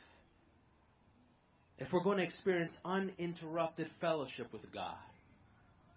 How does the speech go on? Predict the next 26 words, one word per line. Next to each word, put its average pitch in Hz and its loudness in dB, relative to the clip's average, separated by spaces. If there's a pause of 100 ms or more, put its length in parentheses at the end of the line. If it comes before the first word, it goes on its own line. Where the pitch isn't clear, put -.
(340)
if - -10
we're 156 2
not 165 2
gonna 165 2
experience 147 0 (180)
rifts 156 6
in 131 -4
our 123 0
communion 143 -2
with 107 -6
God. 95 0 (320)
And 160 2
of 170 2
course, 208 10
brothers 170 4
and 156 -10
sisters, 170 0
this 247 8
doesn't 196 4
mean 208 0 (300)
that 156 6
we'll 165 6
always 196 8
be 170 4
able 175 4
to 147 0